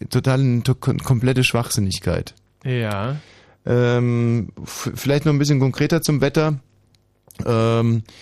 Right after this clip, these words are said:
Speaker 1: es ist also schon so eine Art dunkles Wetter jetzt geworden.
Speaker 2: Ja.
Speaker 1: Und, ähm, aber dafür auch sehr mit Bäumen. Und, ähm, wenn's aber noch ein bisschen wärmer werden sollte,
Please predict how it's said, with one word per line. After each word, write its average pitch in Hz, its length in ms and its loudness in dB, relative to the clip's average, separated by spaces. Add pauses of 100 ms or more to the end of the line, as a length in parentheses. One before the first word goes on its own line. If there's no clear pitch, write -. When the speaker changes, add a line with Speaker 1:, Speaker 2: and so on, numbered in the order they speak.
(280)
Speaker 1:
es 107 180 -2
ist - 240 -4
also 131 300 2
schon 151 320 2
so 135 100 2
eine 131 140 2
Art 120 440 -4 (400)
dunkles 156 400 0
Wetter 156 220 2
jetzt 156 520 0
geworden. 131 440 2
Speaker 2:
Ja. 170 200 -2 (440)
Speaker 1:
Und, 120 600 0
ähm, 110 400 0
aber 120 220 -2
dafür 127 560 0
auch 113 240 -4
sehr 113 600 2 (380)
mit 117 220 0
Bäumen. 143 540 2 (580)
Und, 127 640 0
ähm, 113 540 2 (540)
wenn's 131 440 0
aber 143 240 0
noch 143 160 0
ein 139 100 2
bisschen 143 300 0
wärmer 143 320 2
werden 147 260 2
sollte, 143 580 2